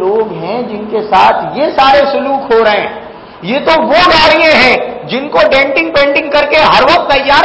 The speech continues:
رکھا جاتا ہے۔ جن کے ساتھ یہ کچھ نہیں ہو رہا، یہ تو ریجیکٹڈ گاڑیاں ہیں۔ جن کو ان کے مالک نے پٹک دیا ہے، وہ بارش میں کھک رہی ہیں، زنگ آلود ہو رہی ہیں، مٹ رہی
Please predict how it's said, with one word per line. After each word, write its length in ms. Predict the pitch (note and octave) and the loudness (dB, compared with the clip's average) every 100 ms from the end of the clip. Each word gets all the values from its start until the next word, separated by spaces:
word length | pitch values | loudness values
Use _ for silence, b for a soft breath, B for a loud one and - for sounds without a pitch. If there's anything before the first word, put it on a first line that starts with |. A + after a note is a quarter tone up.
| E4+ | 2
رکھا 200 | - C4+ | 2 2
جاتا 260 | C4 A3 G3+ | 2 2 0
ہے۔ 200 | D3 - - - - - - - - - - - - - - - - - - - - - B2+ | -2 -6 -16 -20 -20 -20 -20 -20 -20 -20 -20 -20 -20 -20 -20 -20 -20 -20 -20 -20 -20 -14 -4
جن 140 | G3 A#3 | -4 -2
کے 140 | C#4 C#4 | 0 2
ساتھ 220 | C#4 D4+ D4+ | 4 2 0
یہ 60 | D4+ D4 | -2 -2
کچھ 220 | D#4 - | -4 -2
نہیں 220 | E4+ F4 | -2 0
ہو 60 | D#4 | 2
رہا، 180 | D#4 E4+ | 4 4
یہ 80 | D#4 D#4 | 2 -2
تو 60 | |
ریجیکٹڈ 480 | D4+ A#3 C4 D#4 E4 | -6 -6 -6 -6 -2
گاڑیاں 340 | D4 A#3 - - | 0 0 -2 -8
ہیں۔ 140 | - - - - - - - - - - - - - - - - - | -12 -16 -20 -20 -20 -20 -20 -20 -20 -20 -20 -20 -20 -20 -20 -20 -16
جن 140 | B2+ F#3+ | -12 -8
کو 60 | A3 | -6
ان 160 | A3 G#3+ | -4 -4
کے 100 | A3+ | -2
مالک 300 | G3 A#3 B3 | -2 -2 -4
نے 60 | - | -6
پٹک 260 | B3 A#3+ C#4+ C#4 | -4 -2 -2 -2
دیا 220 | D4 D4+ C4 | 0 2 4
ہے، 140 | A#3 - - - | 2 0 -6 -8
وہ 140 | F#3+ C4+ C4+ | -2 -2 2
بارش 400 | B3 C4 C#4+ - | 2 4 2 0
میں 80 | D#4 - | -2 0
کھک 180 | B3+ D#4 D#4 | 0 2 2
رہی 200 | D4+ D4 | 2 0
ہیں، 140 | A#3+ A3 - - - - | 0 -2 -4 -10 -10 -2
زنگ 200 | A#3 C#4 C#4 | 0 2 2
آلود 340 | C4 D4 E4 D4+ | 2 2 0 2
ہو 120 | C5+ | 2
رہی 240 | D5+ D5 C#4+ A3+ | 2 2 2 2
ہیں، 160 | B3 - - - - - - - - - - - A#2 | 0 -2 -8 -12 -16 -18 -20 -20 -20 -20 -20 -18 -10
مٹ 180 | D3 A3+ B3+ | -8 -6 -2
رہی 260 | C#4 C#4+ C#4 | 0 0 0